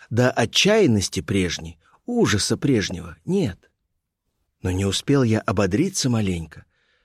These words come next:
как опять все разом оборвалось. Опять одичал Яков, опять приступиться к нему нельзя. Сидит, запершись в каморке, и полно ходить к полковнице.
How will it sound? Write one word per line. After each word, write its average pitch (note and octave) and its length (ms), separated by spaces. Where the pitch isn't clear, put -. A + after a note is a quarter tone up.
как G#3 240
опять B2 280
все - 240
разом F#2 380
оборвалось. G2 720
Опять F3 440
одичал G#2 440
Яков, E2 440
опять D3 480
приступиться C#3 720
к C#3+ 100
нему A2 220
нельзя. G2 440
Сидит, G3+ 440
запершись D#3 580
в - 80
каморке, G2+ 580
и F3 140
полно F#3+ 380
ходить C3+ 380
к - 80
полковнице. B2+ 720